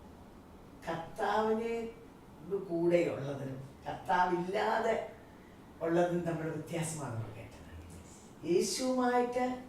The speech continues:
ഒരു ബന്ധമില്ലാത്ത അവസ്ഥയിൽ അവർ മുമ്പോട്ട് പോയിക്കൊണ്ടിരുന്നപ്പോൾ മൂന്ന് പ്രാവശ്യം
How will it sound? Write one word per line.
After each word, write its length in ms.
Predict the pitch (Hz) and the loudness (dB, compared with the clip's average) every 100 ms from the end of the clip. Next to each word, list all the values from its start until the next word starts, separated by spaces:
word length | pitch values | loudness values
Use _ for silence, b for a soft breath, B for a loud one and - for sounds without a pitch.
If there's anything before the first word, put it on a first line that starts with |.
| - - | -16 -6
ഒരു 320 | 170 175 202 - | 0 2 0 0
ബന്ധമില്ലാത്ത 960 | 170 170 180 180 170 170 175 185 - - | 0 0 2 0 0 2 2 2 2 -2
അവസ്ഥയിൽ 400 | 139 - 127 123 - - - B B B - | -2 -6 -8 -10 -12 -14 -20 B B B -12
അവർ 160 | 147 156 | -6 -4
മുമ്പോട്ട് 460 | 151 156 170 170 156 | -2 -4 -2 -2 -2
പോയിക്കൊണ്ടിരുന്നപ്പോൾ 1000 | 147 143 170 139 139 151 - 117 - - - - - - 180 | -4 -4 -6 -6 -6 -6 -6 -8 -10 -14 -18 -20 -20 -14 -4
മൂന്ന് 520 | 208 247 277 320 330 | -2 0 0 0 -2
പ്രാവശ്യം 680 | 330 165 143 135 135 - | -4 -4 -4 -4 -6 -8